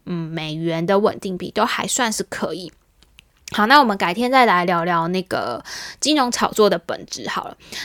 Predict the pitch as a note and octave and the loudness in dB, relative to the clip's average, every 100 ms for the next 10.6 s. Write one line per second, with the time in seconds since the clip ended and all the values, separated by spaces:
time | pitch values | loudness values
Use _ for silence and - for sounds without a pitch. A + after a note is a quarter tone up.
0 | F#4+ F#4+ F4+ D#4+ B3 D4 C#4 D#4 C#4 C#4+ | 2 4 6 4 4 2 4 4 4 2
1 | C#4 C4+ - F#3+ G#3 F#3+ G#3+ A3+ A3 F#3 | 0 0 2 2 2 2 2 2 2 2
2 | E3+ E3+ E3+ G3 B3+ C4 C4+ C#4 - C3+ | 0 -2 2 4 6 6 6 2 -4 -8
3 | - - F2 - - - E4+ F4+ E4 E4+ | -6 -6 -6 -8 -10 2 6 6 6 6
4 | E4 C#4+ C4 C#4 C4+ G#3 B3+ B3+ - F#3+ | 6 4 4 4 4 6 6 6 4 2
5 | G#3+ B3 F#3+ - G3 G3+ G3 F3+ F#3 - | 2 0 0 2 2 2 2 0 0 -8
6 | - - F#3 G#3 E4+ C#4+ A3 G3+ G#3 G3+ | -4 2 2 6 6 6 6 2 2 2
7 | E3+ A3 G3 F3 F3+ F3 F#3 G#3+ B3 C4+ | 2 0 -2 0 -2 0 4 4 6 4
8 | C4+ B3 - F#3 G3 F#3 F#3 F#3 - A3 | 6 4 2 -4 -2 0 -2 -2 -4 -2
9 | G#3+ A3 A#3+ G#3+ A3 A3+ G#3+ G#3 G3+ G3 | -2 0 0 2 2 2 0 2 4 4
10 | E3 D#3+ F3+ F3 F3 - | 0 0 0 -2 -2 -6